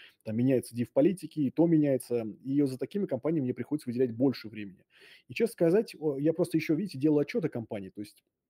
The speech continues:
я разбираю для людей, а, отчеты десятков, десятков, десятков американских компаний и российских, и это моя работа. То есть я и так слежу каждый день за новостями, каждый день за этим. Если бы вот я думал, если я уйду на пенсию,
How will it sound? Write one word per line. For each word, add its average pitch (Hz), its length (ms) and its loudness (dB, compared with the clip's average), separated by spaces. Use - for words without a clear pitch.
я 151 160 2
разбираю 139 460 4
для 120 400 -2
людей, 131 600 -4
а, 123 100 -10
отчеты 135 560 0
десятков, 120 540 -4
десятков, 113 460 -4
десятков - 420 -6
американских 113 500 -12
компаний 170 420 -4
и 117 60 -4
российских, 170 540 -6
и 127 80 -2
это 180 240 0
моя 135 160 2
работа. 131 360 2
То - 80 -16
есть - 100 -18
я 120 180 0
и 107 60 -8
так 107 200 -6
слежу 131 340 -4
каждый 120 300 0
день 123 140 0
за 107 100 -8
новостями, 113 460 -2
каждый 107 280 -8
день 110 80 -8
за 107 180 -8
этим. 143 200 -8
Если 156 400 0
бы 117 60 -2
вот 120 120 2
я 143 80 6
думал, 135 320 2
если 165 300 -2
я 165 80 4
уйду 156 160 6
на 160 140 2
пенсию, 156 540 -8